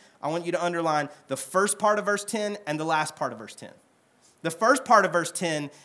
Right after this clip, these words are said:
is like, "Okay, here we go. Let's go to war." When Daniel knew that the document had been signed,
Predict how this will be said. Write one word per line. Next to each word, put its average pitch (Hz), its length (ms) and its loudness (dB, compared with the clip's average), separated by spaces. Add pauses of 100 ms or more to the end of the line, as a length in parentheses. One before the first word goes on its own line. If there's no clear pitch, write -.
(160)
is 175 260 0
like, 135 460 0
"Okay, 147 500 -2
here 165 180 -2
we 175 120 -2
go. 143 340 0
Let's 147 260 -2
go 180 160 2
to 170 100 4
war." 151 220 -4 (300)
When 185 420 0
Daniel 220 440 0
knew 208 340 0
that 202 160 -2
the 175 80 -6
document 175 560 0
had 151 200 -8
been 120 180 -8
signed, 143 640 0